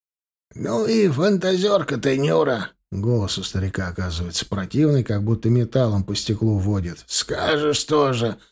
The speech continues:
виноград в Сибири! Где ты там училась? Ну, как там её?»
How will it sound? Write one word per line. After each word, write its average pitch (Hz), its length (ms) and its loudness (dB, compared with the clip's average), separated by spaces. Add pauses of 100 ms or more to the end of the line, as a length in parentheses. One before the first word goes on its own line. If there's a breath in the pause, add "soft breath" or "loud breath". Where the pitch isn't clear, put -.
(140)
виноград 151 640 2
в - 20 -2
Сибири! 127 600 2 (640)
Где 151 400 2
ты 185 140 0
там 180 300 2
училась? 151 640 2
Ну, 151 260 0
как 156 280 2
там 117 220 2
её?» 107 360 0